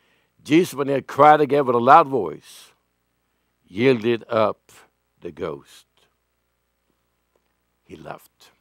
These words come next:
He left his body hanging there. Mark fifteen. Gospel of Mark, chapter fifteen, verse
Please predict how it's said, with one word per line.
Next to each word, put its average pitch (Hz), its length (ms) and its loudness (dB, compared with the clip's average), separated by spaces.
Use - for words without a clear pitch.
He - 120 -20
left 92 300 -6
his 90 120 -16
body 82 520 -6
hanging 73 460 -14
there. 64 200 -20
Mark 147 480 0
fifteen. 82 1040 -10
Gospel 101 400 -10
of 95 80 -10
Mark, 117 420 -2
chapter - 380 -12
fifteen, 90 720 -14
verse 98 240 -12